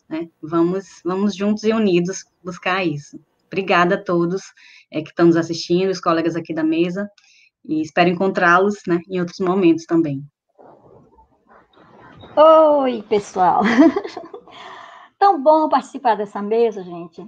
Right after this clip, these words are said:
Speaker 2: é, que eu, é, só tenho mesmo que agradecer muitíssimo, né?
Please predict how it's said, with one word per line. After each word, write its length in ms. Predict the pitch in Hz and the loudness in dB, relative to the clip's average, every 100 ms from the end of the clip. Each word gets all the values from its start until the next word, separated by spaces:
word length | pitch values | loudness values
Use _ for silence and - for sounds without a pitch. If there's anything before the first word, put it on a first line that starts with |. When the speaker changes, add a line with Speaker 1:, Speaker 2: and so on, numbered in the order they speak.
| _ - | _ -8
Speaker 2:
é, 520 | 196 208 196 180 - _ - | -4 -2 -4 -8 -14 _ -8
que 80 | 214 | 0
eu, 880 | 208 202 208 214 214 208 208 202 - | 2 2 2 0 0 0 -2 -2 -6
é, 380 | 196 196 190 - _ _ _ | -8 -6 -8 -12 _ _ _
só 200 | - 214 | -2 0
tenho 280 | 247 240 | 0 -2
mesmo 340 | 226 226 233 226 | 2 2 0 -8
que 160 | - | 0
agradecer 580 | 220 214 214 208 - 220 | 0 2 -2 -4 -2 2
muitíssimo, 800 | 208 220 262 214 185 - 185 190 | 2 0 -2 -4 -10 -10 -12 -10
né? 260 | 196 208 | -10 -10